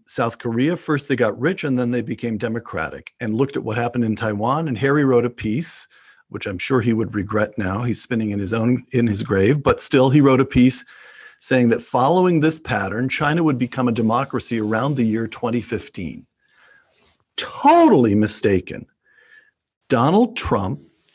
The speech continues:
you could argue whether tariffs were the right way to go, whether he understood quite what he was doing, but Donald Trump,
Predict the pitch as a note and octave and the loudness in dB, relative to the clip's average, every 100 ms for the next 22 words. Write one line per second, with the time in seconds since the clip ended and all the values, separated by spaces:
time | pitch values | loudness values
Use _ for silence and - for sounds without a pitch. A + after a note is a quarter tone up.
0 | _ _ _ A2+ A#2+ A#2 A#2+ C#3+ E3 C3+ | _ _ _ -2 0 2 2 4 4 6
1 | A2+ G#2+ - D3 E3 D#3+ - B2 A#2+ A#2 | 4 2 0 2 2 0 -2 0 2 2
2 | G#2+ A2 F#2+ F#2 F#3+ G3 F#3 C3+ G#2+ A2 | 2 -2 -4 -4 0 2 2 2 0 -2
3 | A2+ A2 G2+ - D3 - - D#3 C#3+ B2+ | -2 -4 -6 -4 -4 -4 -2 0 2 2
4 | A#2+ A2+ B2 A#2 A#2+ G#2+ G2+ G#2+ B2+ E3 | 2 0 0 0 0 -2 -4 -4 -2 -2
5 | E3 B2 A#2+ - | -2 -4 -4 -8